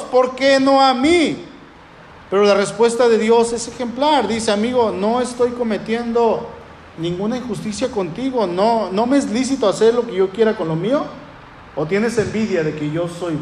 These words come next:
bueno? Toma tu dinero y vete", le dice. Debemos, hermanos, ser agradecidos con lo que Dios nos da, porque somos de Él. Debemos ser agradecidos por lo que tenemos. No debemos quejarnos como estos obreros que se estaban quejando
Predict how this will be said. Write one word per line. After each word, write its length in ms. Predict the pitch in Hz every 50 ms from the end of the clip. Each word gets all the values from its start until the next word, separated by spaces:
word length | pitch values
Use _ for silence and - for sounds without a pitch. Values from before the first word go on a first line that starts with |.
| - 131
bueno? 260 | 147 151 147 - - - - - - - - - - - - - - - - - - - - - - - -
Toma 240 | - 175 208 240 247
tu 120 | 233 226
dinero 360 | 208 190 175 190 220 233 262 233
y 60 | 214
vete", 460 | - 165 226 247 240 - - 254 233
le 140 | 214 196 175
dice. 400 | 180 220 226 214 - 240 214 175
Debemos, 440 | 175 175 170 190 214 233 247 226 240
hermanos, 360 | 220 220 233 240 233 226 220
ser 180 | - 214 220
agradecidos 680 | 226 214 214 214 202 196 156 - 196 196 220 226 214 -
con 240 | - 185 180 180 180
lo 180 | 175 165 139
que 120 | 170 160 156
Dios 540 | 156 175 185 190 196 202 196 - - - - - - - - - - - - - -
nos 300 | 160 170 170 165 160 165
da, 360 | 220 269 277 - - - - - - - - -
porque 240 | 160 165 160 175 175
somos 440 | 160 165 175 185 190 196 202 208 190
de 260 | 185 190 208 247 269
Él. 100 | 262 220
Debemos 420 | 180 170 165 175 185 190 214 196 -
ser 220 | 202 202 202 202
agradecidos 560 | 202 196 190 185 185 175 - 202 196 233 220
por 180 | - 196 190 180
lo 140 | 175 175 160
que 100 | 175 165
tenemos. 640 | 160 175 170 175 196 233 277 294 294 254 185 147 - - - - - - -
No 140 | 160 170 185
debemos 460 | 202 202 202 202 208 208 220 214 -
quejarnos 580 | - 208 165 160 190 190 196 196 214 220 220
como 300 | - - 180 175 170 170
estos 260 | 170 170 170 190 170 208
obreros 460 | 196 185 190 202 202 196 214 202 208
que 100 | 190 165
se 100 | 160 175
estaban 340 | 156 - 160 165 175 185 185
quejando 500 | - 196 - - 214 202 202 202 214